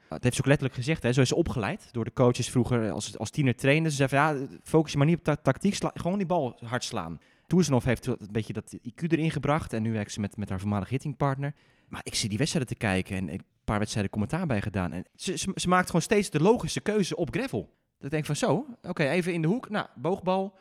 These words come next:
eh, af en toe een dropshotje. Eh, ja, echt met marge spelen en op de juiste momenten wel die vlakke, vlakke ballen spelen." Serveerde fantastisch. Twee jaar geleden, het laatste normale gravelseizoen, was helemaal niet goed. Eh,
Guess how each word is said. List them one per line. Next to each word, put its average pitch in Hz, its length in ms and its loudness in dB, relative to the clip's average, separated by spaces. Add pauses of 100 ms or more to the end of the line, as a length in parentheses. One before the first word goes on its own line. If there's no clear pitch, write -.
(220)
eh, 127 220 0
af 131 160 -2
en 127 80 -2
toe 135 100 -4
een 127 60 -2
dropshotje. 190 480 0
Eh, 127 680 0 (100)
ja, - 240 -12
echt 123 180 -6
met 117 120 0
marge 170 320 2
spelen 185 260 0
en 139 120 0
op 110 100 -2
de 127 60 -4
juiste 160 300 4
momenten 127 280 0
wel 139 100 0
die 175 100 -4
vlakke, 170 420 -6
vlakke 165 280 -4
ballen 160 220 2
spelen." 165 440 -2
Serveerde 143 440 4
fantastisch. 170 640 0 (360)
Twee 214 220 6
jaar 190 100 8
geleden, 185 400 6
het 139 160 -6
laatste 147 440 4
normale 143 360 4
gravelseizoen, 113 560 0
was 104 140 -2
helemaal 110 320 0
niet 135 140 -4
goed. - 260 -8
Eh, 104 160 -2